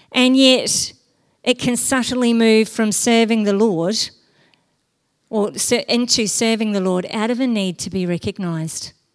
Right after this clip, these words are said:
or to have a place, to be accepted,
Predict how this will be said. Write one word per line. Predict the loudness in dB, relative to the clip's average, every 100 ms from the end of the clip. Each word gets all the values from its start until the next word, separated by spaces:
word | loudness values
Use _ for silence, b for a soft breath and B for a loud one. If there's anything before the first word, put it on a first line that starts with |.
| _ _ _ _ _ _ _
or | -8 -4
to | -4
have | -4
a | -6
place, | -8 -4 -4 -4 -8 -10 -12 _ _ _ _ _ _ _
to | -14
be | -4 -2 -2
accepted, | -4 -4 -6 -6 -6 -6